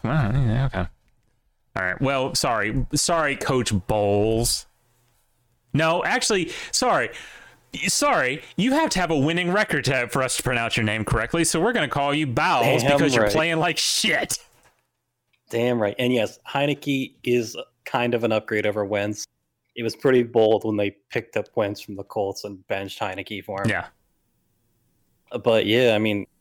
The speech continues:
Speaker 2: th-, the Packers keep losing, and I'm kinda here for it. I fucking
Speaker 1: I
Speaker 2: love
Speaker 1: mean,
Speaker 2: to see
Speaker 1: yeah.
Speaker 2: it.
Speaker 1: Now, I will say that Rodgers does seem to be taking it a little bit better than I thought he would. He was kinda all smiles coming into this game,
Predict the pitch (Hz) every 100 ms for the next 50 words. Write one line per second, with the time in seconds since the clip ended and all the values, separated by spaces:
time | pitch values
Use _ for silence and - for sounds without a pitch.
0 | _ _ _ - - 135 - 120 127 208
1 | 156 - 113 110 107 110 104 117 _ _
2 | _ _ _ _ _ _ - 107 113 -
3 | 185 147 98 101 98 - 98 98 104 -
4 | 120 139 165 185 190 190 185 233 185 113
5 | - - - - 208 214 196 - 202 226
6 | 339 - 233 208 190 147 131 120 110 -
7 | 117 - 156 147 233 247 165 104 127 127
8 | 135 - 127 117 107 101 113 107 107 98
9 | 95 92 98 95 123 139 110 117 113 101
10 | 90 - 90 104 127 143 180 185 - _
11 | _ - 170 170 247 311 269 208 131 151
12 | 151 117 117 123 - 120 101 92 117 151
13 | 165 175 185 196